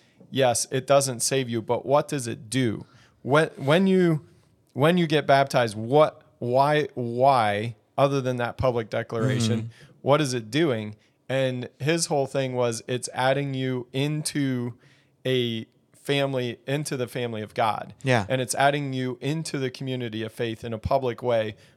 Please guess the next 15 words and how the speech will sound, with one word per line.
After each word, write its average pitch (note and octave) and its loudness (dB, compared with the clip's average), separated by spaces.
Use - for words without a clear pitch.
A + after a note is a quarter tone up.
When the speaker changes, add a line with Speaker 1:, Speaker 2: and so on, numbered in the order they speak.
Speaker 1:
where B2+ -2
the A#2+ -4
community C3+ -4
is A#2 -2
saying, A#2 -4
"You're B2 -4
ours," A2 -2
and A2 -10
you're A#2+ -4
saying, A2 -6
Speaker 2:
Yeah. B2+ 4
Speaker 1:
"I'm, A2 -6
I'm B2 -2
with A2 -8
them." A2 -6